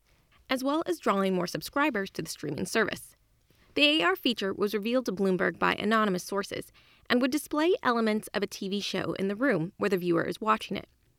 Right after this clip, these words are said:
like a lunar rover traversing the coffee table during For All Mankind,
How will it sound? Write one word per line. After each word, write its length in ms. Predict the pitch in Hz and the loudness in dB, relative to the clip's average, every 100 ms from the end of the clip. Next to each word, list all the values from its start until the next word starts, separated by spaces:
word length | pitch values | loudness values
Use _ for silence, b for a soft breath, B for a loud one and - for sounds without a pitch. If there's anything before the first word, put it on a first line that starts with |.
| _ - | _ 0
like 200 | 208 - | 0 2
a 60 | 214 | 0
lunar 340 | 220 226 208 | 2 2 2
rover 340 | 202 285 226 180 | 2 2 2 -2
traversing 460 | - 180 180 165 | -4 -4 -4 -4
the 60 | 170 | -6
coffee 340 | - 269 214 | -2 -2 -2
table 380 | - 170 170 165 | -2 -2 -2 -4
during 400 | - 180 175 165 | -2 0 0 -2
For 140 | - - | -2 2
All 160 | 170 | 4
Mankind, 640 | 165 - 170 - 226 - | 2 -2 -6 -6 -6 -6